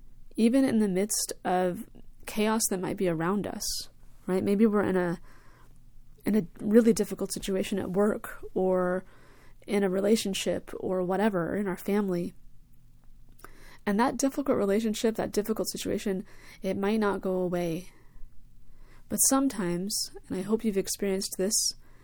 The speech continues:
and if you haven't, we can, we'll pray for it in a bit, but sometimes in the midst of what seems like chaos, we can feel the sense of peace, a sense of calm.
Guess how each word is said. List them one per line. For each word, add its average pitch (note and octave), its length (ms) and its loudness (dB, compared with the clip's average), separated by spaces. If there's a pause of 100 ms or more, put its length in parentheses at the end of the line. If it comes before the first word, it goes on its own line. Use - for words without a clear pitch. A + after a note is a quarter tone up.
(200)
and F#3+ 100 -4
if G3 100 -4
you G3 60 0
haven't, G#3 440 0
we G3 60 0
can, F3 280 -2
we'll E3+ 160 -8
pray G#3+ 260 4
for F3+ 260 2
it F#3 120 -2
in F3 100 -2
a E3 40 -2
bit, F#3+ 340 0 (1000)
but - 320 0 (680)
sometimes C4 680 2
in G#3 120 -2
the F3+ 60 -4
midst G3 420 0
of E3+ 340 -4 (140)
what G3 220 -4
seems G#3+ 260 2
like - 140 -2
chaos, F#3 480 -2 (1120)
we G#3+ 120 2
can G#3+ 180 2
feel A#3 160 4
the A#3 120 2
sense G#3 280 0
of - 160 -4
peace, - 560 -6 (1120)
a G3+ 60 -6
sense G3+ 260 2
of F3 120 -4
calm. F3 520 -2